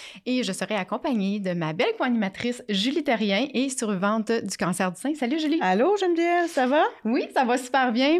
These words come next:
Speaker 1: Premier podcast aujourd'hui, épisode, on va l'appeler zéro,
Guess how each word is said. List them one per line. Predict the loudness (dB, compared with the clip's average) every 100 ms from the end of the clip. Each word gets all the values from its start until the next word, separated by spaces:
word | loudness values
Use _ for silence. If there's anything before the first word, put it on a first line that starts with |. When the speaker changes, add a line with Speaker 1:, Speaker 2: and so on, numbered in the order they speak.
| 0
Speaker 1:
Premier | 0 4 4 4
podcast | 2 2 2 2 2
aujourd'hui, | 0 2 2 0 0 2 0 -2
épisode, | -4 -4 0 2 2
on | 2
va |
l'appeler | 0 0 -2
zéro, | 0 2 2 2